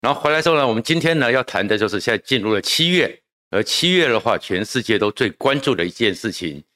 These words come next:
就是习近平二十大之前最重要的前哨战，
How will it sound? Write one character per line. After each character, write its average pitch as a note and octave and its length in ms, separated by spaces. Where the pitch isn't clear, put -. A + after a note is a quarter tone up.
就 G#2 320
是 E2+ 320
习 F2+ 340
近 A#2 320
平 D#2+ 440
二 B2 200
十 F2 280
大 G#2 260
之 G#2+ 240
前 D2 360
最 C#3 300
重 G2+ 320
要 F#2+ 180
的 D#2+ 160
前 E2 320
哨 E2+ 220
战， F2+ 260